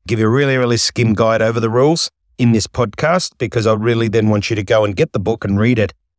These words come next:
But very simply, I'm gonna pose you a question. Why do some businesses go from strength to strength while others crash and burn? Think about it. Why do some businesses go from strength to strength while others crash and burn?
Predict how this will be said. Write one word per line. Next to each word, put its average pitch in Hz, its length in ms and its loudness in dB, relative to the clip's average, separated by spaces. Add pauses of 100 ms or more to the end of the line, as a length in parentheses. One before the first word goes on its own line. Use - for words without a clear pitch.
But 127 100 -2
very 170 220 0
simply, 175 320 0
I'm 127 60 0
gonna 139 120 0
pose 139 240 -2
you 135 100 2
a 117 40 -2
question. 147 380 -2 (320)
Why 143 160 2
do 170 80 0
some 160 180 0
businesses 143 540 0
go 135 160 2
from 127 200 0
strength 123 360 -4
to 107 100 -10
strength 165 400 -2
while 123 140 0
others 117 180 -2
crash - 280 -4
and 98 100 -8
burn? 90 260 -6 (320)
Think - 240 -4
about 101 240 -2
it. - 100 -16 (680)
Why 131 160 0
do 127 80 -4
some 147 260 0
businesses 120 480 -2
go 120 160 0
from 117 160 -6
strength 113 360 -4
to 101 100 -8
strength 117 360 -4
while 110 140 2
others 104 260 -2
crash - 300 -2
and 95 140 -6
burn? 98 340 -2